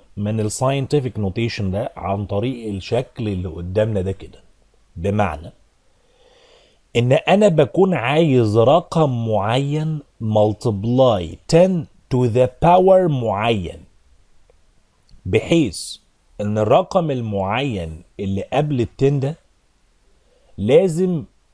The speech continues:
يبقى الابسوليوت ده الفاليو بتاعته بتبقى included between ال one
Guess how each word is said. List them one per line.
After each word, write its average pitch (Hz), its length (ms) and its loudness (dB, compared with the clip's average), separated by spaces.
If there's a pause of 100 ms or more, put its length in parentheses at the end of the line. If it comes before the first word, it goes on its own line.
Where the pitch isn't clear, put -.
(680)
يبقى 107 640 -2
الابسوليوت 117 840 0
ده 151 320 2
الفاليو 120 520 2
بتاعته 135 540 0 (680)
بتبقى 113 600 -2
included 127 960 0 (220)
between 123 720 -4
ال 123 260 0
one 175 280 0